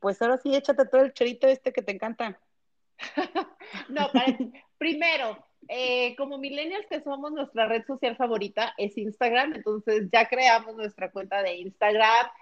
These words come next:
Speaker 2: denle follow, ahí vamos a estar compartiendo los episodios cuando salen, quiénes van a ser los invitados, clips, etcétera, etcétera, etcétera. Eh, la cuenta es tal cual, Incontinencia Verbal, guion bajo podcast.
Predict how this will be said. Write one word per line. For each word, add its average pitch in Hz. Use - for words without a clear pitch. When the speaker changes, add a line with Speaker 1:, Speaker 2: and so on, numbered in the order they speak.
Speaker 2:
denle 240
follow, 254
ahí 233
vamos 240
a 240
estar 214
compartiendo 214
los 392
episodios 254
cuando 214
salen, 254
quiénes 285
van 220
a 226
ser 208
los 202
invitados, 233
clips, 269
etcétera, 220
etcétera, 180
etcétera. 339
Eh, 233
la 226
cuenta 269
es 262
tal 247
cual, 247
Incontinencia 220
Verbal, 226
guion 220
bajo 214
podcast. 359